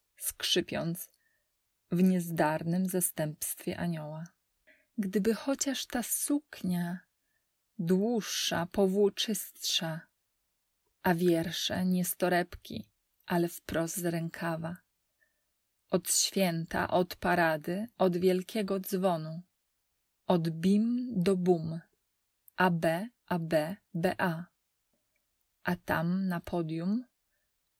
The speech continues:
czyha już stoliczek. Spirytystyczny jakiś na złoconych nóżkach.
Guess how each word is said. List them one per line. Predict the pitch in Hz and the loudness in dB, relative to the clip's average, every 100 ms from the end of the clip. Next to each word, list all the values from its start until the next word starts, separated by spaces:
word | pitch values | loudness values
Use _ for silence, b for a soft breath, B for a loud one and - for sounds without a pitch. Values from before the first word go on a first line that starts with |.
| _ | _
czyha | - 233 220 202 | -2 0 0 0
już | 180 185 | 0 -2
stoliczek. | - - 190 170 160 - - - - b b b b b - | -6 -4 -2 -2 -4 -8 -10 -16 -20 b b b b b -8
Spirytystyczny | - - 226 247 247 - - 233 - 165 | -6 -2 0 0 -2 -4 -4 -2 -2 -2
jakiś | 160 151 160 - 180 - - | -2 -2 -2 -4 -8 -6 -4
na | 165 165 | -2 0
złoconych | 165 170 - 175 180 - | 0 -2 0 0 0 2
nóżkach. | 196 180 - - 156 - - | 2 2 -2 -4 -4 -4 -16